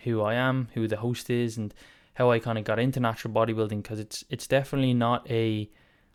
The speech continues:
normal thing, I suppose. It's not mainstream, especially in the part of the world that I live in, which is Ireland.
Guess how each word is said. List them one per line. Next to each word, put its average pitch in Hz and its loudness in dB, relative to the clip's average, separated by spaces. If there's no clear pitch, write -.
normal 117 2
thing, 120 -4
I 120 -2
suppose. 120 -6
It's 113 -10
not 117 -4
mainstream, 117 -2
especially 120 -2
in 110 -2
the 110 -6
part 110 0
of - -2
the 107 -2
world 107 0
that 107 0
I 110 2
live 117 0
in, 120 -2
which 104 -8
is 107 -8
Ireland. 110 -2